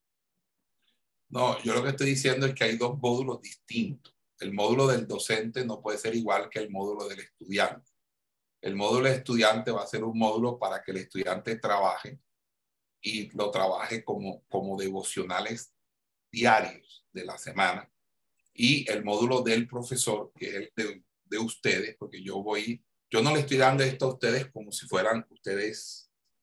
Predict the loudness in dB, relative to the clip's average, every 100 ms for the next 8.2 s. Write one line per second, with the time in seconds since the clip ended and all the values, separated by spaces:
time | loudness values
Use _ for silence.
0 | _ -6 -4 -2 -2 -2 -4 -4 -2 -2
1 | -2 -6 -4 -2 -2 -6 _ _ _ _
2 | _ -4 -2 -2 -6 _ -12 -6 -4 -4
3 | -2 2 2 2 2 2 2 2 2 0
4 | -2 -4 _ _ -12 -6 -6 _ -14 -14
5 | _ 0 0 -2 -2 0 2 4 4 2
6 | -2 -6 -8 -6 -6 -4 -2 -2 -2 -4
7 | -4 -6 -8 -8 -6 -4 -4 0 0 2
8 | -2 -2